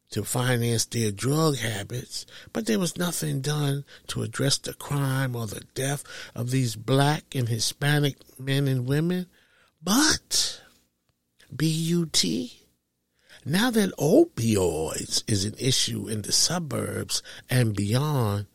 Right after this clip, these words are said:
it is a real thing for legislators now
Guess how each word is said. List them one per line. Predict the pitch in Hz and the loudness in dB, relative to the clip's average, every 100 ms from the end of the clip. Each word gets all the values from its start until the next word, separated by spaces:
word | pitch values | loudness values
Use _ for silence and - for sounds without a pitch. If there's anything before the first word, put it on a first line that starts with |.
| _ _ _ - - | _ _ _ -18 -2
it | 175 | 4
is | 202 196 | 6 8
a | 196 | 6
real | 190 208 214 208 | 8 10 10 10
thing | 196 208 214 208 | 8 4 6 6
for | 196 202 | 4 4
legislators | 202 202 214 202 202 - 196 202 196 196 180 - - - | 6 6 6 4 2 4 4 2 2 0 -2 -6 -14 -4
now | 196 196 202 | 2 4 4